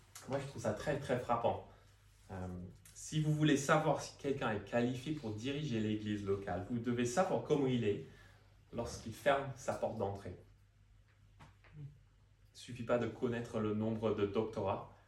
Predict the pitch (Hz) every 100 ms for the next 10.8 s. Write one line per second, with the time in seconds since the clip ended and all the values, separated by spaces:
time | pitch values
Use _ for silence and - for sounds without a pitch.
0 | - 107 101 110 101 - 110 113 104 104
1 | 101 104 104 101 110 120 - - - -
2 | - 95 - 117 104 107 107 - 127 -
3 | - - - - - - - - - -
4 | - - - 123 - 127 120 - - 151
5 | 127 107 95 - - - - 110 - 151
6 | - 127 117 107 104 107 - - - -
7 | - - - - - - - - - 113
8 | 101 - 113 117 - - 127 135 123 123
9 | 147 139 127 123 - 156 139 139 123 107
10 | 117 107 101 104 117 135 - -